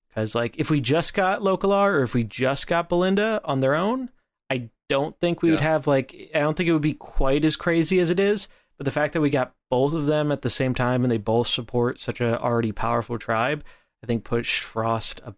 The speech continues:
Speaker 1: bit over the edge. And so we're just kind of waiting for a bit more viable stuff to shake that up. 'Cause literally, out of those eighteen comps, uh,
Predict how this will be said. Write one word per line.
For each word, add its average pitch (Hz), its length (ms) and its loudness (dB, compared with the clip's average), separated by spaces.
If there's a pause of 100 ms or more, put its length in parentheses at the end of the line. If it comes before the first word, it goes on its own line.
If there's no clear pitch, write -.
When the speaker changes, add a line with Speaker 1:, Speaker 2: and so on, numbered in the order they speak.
(100)
Speaker 1:
bit 185 160 2
over 190 200 2
the 185 180 2
edge. 196 340 0 (400)
And 120 140 0
so 123 160 0
we're 120 80 2
just 120 200 -2
kind 123 180 -2
of 104 120 -6
waiting 113 360 2
for 107 580 -2
a 117 60 -8
bit 120 200 -4
more 113 220 0
viable 110 460 -2
stuff - 360 -4
to 107 360 -4
shake - 280 -2
that 147 140 0
up. - 220 -4 (320)
'Cause 120 220 -2
literally, 156 580 4 (260)
out 135 120 -4
of 127 100 -4
those 135 160 2
eighteen 180 420 0
comps, - 720 -2 (160)
uh, 120 160 -6